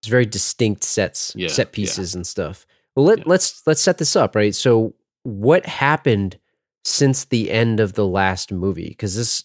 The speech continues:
Speaker 1: sort of picks up a little bit later. Like, where
Speaker 2: Yeah.
Speaker 1: are some of these people? Like, where's Andy, for example?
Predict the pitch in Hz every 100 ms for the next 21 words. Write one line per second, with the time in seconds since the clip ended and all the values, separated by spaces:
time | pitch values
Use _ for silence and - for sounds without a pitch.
0 | - - 175 202 180 - 139 - 139 123
1 | 101 107 117 101 107 101 - _ _ _
2 | 95 98 101 85 65 65 101 107 107 165
3 | 180 151 139 117 95 - 101 104 113 147
4 | 156 117 110 87 71 - 85 82 82 90
5 | 69 107